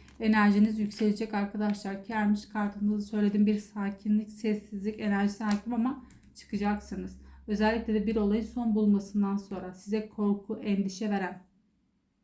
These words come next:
belirsiz olay son bulmasından sonra bir yükünüzden kurtuluyorsunuz. Bir kuş misali hafifliyorsunuz diyor Joker kartı. Aynı zamanda siz bir konuyla ilgili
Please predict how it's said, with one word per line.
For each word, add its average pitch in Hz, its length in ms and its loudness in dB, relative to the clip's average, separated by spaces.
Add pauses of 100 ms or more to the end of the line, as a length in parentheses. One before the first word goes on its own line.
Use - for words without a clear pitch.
(100)
belirsiz 202 680 2
olay 202 320 0 (500)
son 220 240 2
bulmasından 214 460 4
sonra 220 360 -6 (260)
bir 226 140 0
yükünüzden 208 720 2
kurtuluyorsunuz. 208 760 -2
Bir 220 220 -4
kuş - 300 -8
misali 214 440 0
hafifliyorsunuz 208 760 -2
diyor 220 120 0
Joker 214 520 -4
kartı. 202 540 -6 (420)
Aynı 262 240 4
zamanda 240 400 -2
siz 226 340 -2
bir 240 200 0
konuyla 220 420 4
ilgili 185 360 -2